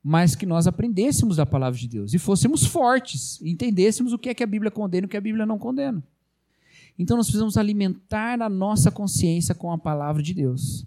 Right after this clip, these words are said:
Quando a gente tiver um sentimento de culpa, não seja um sentimento de culpa diante da nossa consciência,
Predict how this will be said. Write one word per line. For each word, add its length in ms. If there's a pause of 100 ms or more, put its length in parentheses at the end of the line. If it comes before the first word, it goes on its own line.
(340)
Quando 180
a 60
gente 160
tiver 160
um 100
sentimento 580
de 140
culpa, 840 (600)
não 140
seja 260
um 40
sentimento 460
de 100
culpa 380
diante 500
da 120
nossa 240
consciência, 640